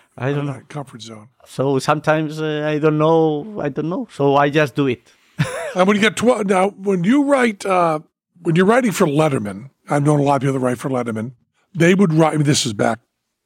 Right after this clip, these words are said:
Speaker 2: thirty years ago. They would write a hundred jokes a day.
Speaker 1: Mm-hmm.
Speaker 2: Always had to turn in a hundred jokes. And out of that, Letterman would maybe do two or three.
Speaker 1: Yeah.
Speaker 2: What was your ratio? It's about the same on that?
Speaker 1: Look, uh,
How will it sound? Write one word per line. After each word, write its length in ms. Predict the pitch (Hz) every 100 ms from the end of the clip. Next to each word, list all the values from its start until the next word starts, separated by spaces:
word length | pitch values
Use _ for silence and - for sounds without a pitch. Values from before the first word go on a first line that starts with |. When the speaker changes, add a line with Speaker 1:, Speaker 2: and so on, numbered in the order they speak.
| _ _ -
Speaker 2:
thirty 220 | 143 120
years 180 | 117 107
ago. 200 | 107 123 _ _ _ -
They 180 | 160 175
would 180 | 170 151
write 340 | 156 151 165
a 80 | -
hundred 420 | - 196 208 220
jokes 320 | 156 190 165 185
a 60 |
day. 320 | 135 101 135 - -
Speaker 1:
Mm-hmm. 240 | 117 117 127 _ _ _ _ _ -
Speaker 2:
Always 340 | 175 196 196
had 100 | 185
to 80 | 170
turn 240 | 131 165 156
in 100 | 143
a 60 |
hundred 240 | 131 143 120
jokes. 440 | 110 113 - - _ _ _ _ _
And 260 | 160 156 156
out 220 | 165 180
of 140 | 175 143
that, 240 | 151 156
Letterman 460 | 156 151 156 143 135
would 160 | 135
maybe 440 | 135 143 147 135 135
do 160 | 127
two 240 | 110 135 123
or 80 | 104
three. 340 | 127 98 - -
Speaker 1:
Yeah. 200 | 127 - _ _ _
Speaker 2:
What 120 | 180 175
was 160 | 147
your 80 | 151
ratio? 340 | 147 139 - 147
It's 160 | -
about 260 | 175 170 175
the 60 | 131
same 240 | 165 165
on 100 | 165
that? 200 | 165 190
Speaker 1:
Look, 280 | 165 - - 139
uh, 260 | 135 135